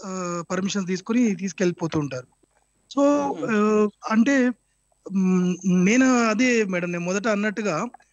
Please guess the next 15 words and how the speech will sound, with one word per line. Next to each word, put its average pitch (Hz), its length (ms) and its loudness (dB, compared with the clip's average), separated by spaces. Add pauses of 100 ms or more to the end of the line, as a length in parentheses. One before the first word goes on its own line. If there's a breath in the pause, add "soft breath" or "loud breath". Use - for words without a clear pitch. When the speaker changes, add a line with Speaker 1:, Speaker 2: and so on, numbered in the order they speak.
(360)
Speaker 1:
ఇటువంటి, 254 400 0 (800)
ఆ, 185 160 -4
లైసెన్స్ల 226 500 2
విషయంలో 185 420 -2
కానీ 165 260 -6
ఇటువంటి 220 280 -4
వాటిలో 190 300 -2
కానీ 175 320 -4 (560)
ఒక 175 100 -8
Speaker 2:
Mm-hmm. 190 160 -2
Speaker 1:
కళాకారుడు 247 640 2
ముందుకి 214 680 -2
వెళ్ళలేడు, 190 500 -2
అంటే 165 220 -10
తన 190 240 -6